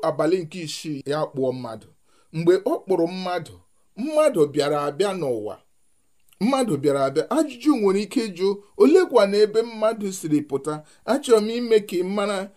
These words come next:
gị onye zara mmadụ n'ụbọchị taa, ị si na Chineke pụta. Ka ahụ ị si na Chineke pụta, o kwesịkwara ka ihe niile gbasara gị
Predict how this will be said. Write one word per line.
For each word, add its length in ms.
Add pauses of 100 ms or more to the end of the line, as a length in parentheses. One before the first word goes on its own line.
(180)
gị 240
onye 300 (120)
zara 320 (120)
mmadụ 540
n'ụbọchị 500
taa, 260 (380)
ị 180
si 200
na 220
Chineke 580
pụta. 380 (840)
Ka 120
ahụ 160
ị 140
si 160
na 180
Chineke 520
pụta, 360 (480)
o 160
kwesịkwara 600
ka 140
ihe 300
niile 400 (400)
gbasara 540
gị 200